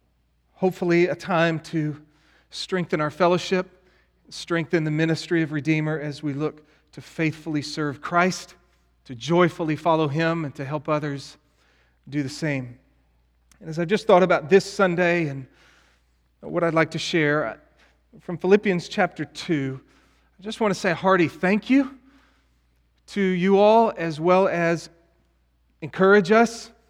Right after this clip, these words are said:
charge us, challenge us, even as we look to the future. In Philippians,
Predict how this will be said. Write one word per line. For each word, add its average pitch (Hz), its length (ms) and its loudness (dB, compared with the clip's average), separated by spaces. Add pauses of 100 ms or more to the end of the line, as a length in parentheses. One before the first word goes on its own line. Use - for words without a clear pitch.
(460)
charge 175 520 2
us, 220 400 4 (400)
challenge 190 560 0
us, 220 380 0 (920)
even 175 220 0
as 160 160 -2
we 156 80 2
look 156 280 0 (1200)
to 165 120 -6
the 135 60 -6
future. 139 460 -10 (2000)
In 180 120 -8
Philippians, 196 880 0